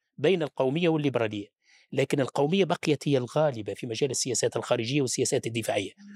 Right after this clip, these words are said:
ولذلك لما يجلس صانع القرار البريطاني أو الفرنسي أو الأمريكي، أول شيء يفكر فيه أين مصالح بريطانيا ومصالح أمريكا.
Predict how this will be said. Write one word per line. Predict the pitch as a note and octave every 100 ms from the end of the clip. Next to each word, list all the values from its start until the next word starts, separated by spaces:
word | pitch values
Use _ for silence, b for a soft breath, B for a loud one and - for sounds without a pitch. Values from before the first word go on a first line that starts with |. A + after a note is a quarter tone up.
| F#2+ -
ولذلك | A#2 C3 C3+
لما | C3 D3
يجلس | G#3 E3 -
صانع | D3+ C3+ A#2+
القرار | - C3 B2+
البريطاني | A2+ A#2 A2 A#2+ A#2+ A2+
أو | B2+ B2
الفرنسي | A#2 B2 B2 A#2 -
أو | B2 C3
الأمريكي، | A#2+ A#2+ E3+ - F#3 B B B -
أول | A3+ G#3 E3+
شيء | - A#3+ G#3+
يفكر | - G3+ E3+
فيه | - A3 -
أين | A3+ G3
مصالح | F3 G#3+ F#3 E3
بريطانيا | E3+ G#3 G3+
ومصالح | F3+ E3 D#3 -
أمريكا. | D3+ C3+ C3+